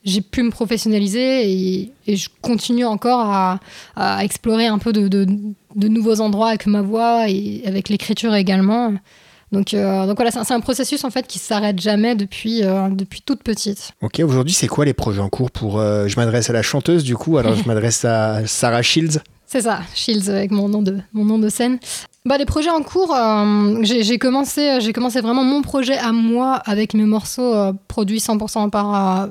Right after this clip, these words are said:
Speaker 1: par, par moi. Donc l'idée, c'est vraiment de pousser ça et de, de reprendre la scène le plus rapidement possible. Euh,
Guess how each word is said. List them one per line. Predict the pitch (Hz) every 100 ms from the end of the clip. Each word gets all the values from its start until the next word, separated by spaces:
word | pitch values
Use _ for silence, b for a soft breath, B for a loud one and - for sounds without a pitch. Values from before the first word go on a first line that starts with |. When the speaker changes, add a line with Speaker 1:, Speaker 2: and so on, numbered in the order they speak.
| 208
Speaker 1:
par, | 214 196 196 196
par | 202 196
moi. | 214 247 254
Donc | 214 -
l'idée, | 208 226
c'est | 214
vraiment | 202 233
de |
pousser | 220 240 - 220
ça | 202 247 262 B B B B B
et | 220
de, | 202 202
de | 196
reprendre | 196 196 - 220
la | 202
scène | - 226 226 196
le | 190
plus | -
rapidement | 208 202 208 214
possible. | 202 208 - 240 247 - B B B B B 202
Euh, | 196 190 190 190 190 190 185